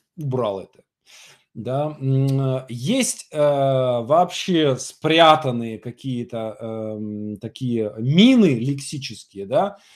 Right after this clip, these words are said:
э, которые мы не замечаем и кото-, в которых просто нужно, э, только если вот остановишься и очень пристально на него посмотришь, да, э, ты видишь,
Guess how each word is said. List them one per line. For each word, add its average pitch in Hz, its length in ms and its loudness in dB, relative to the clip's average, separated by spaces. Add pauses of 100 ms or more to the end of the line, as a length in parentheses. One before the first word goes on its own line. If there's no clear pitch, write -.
(200)
э, 131 260 -2
которые 180 480 2
мы 185 340 0 (340)
не 139 280 2
замечаем 202 920 0 (180)
и 160 540 -4
кото-, 156 260 -4
в 135 100 -16
которых 190 440 -2
просто 156 480 -4 (280)
нужно, 147 680 -2 (140)
э, 117 500 -10
только 160 420 -6
если 143 240 -8
вот 135 160 -6
остановишься 220 640 2
и 233 200 -6 (100)
очень 226 560 2
пристально 131 640 -4
на - 20 -4
него 139 260 -4
посмотришь, 180 840 -6 (440)
да, 170 480 0
э, 139 360 -2
ты 190 120 -2
видишь, 160 520 -6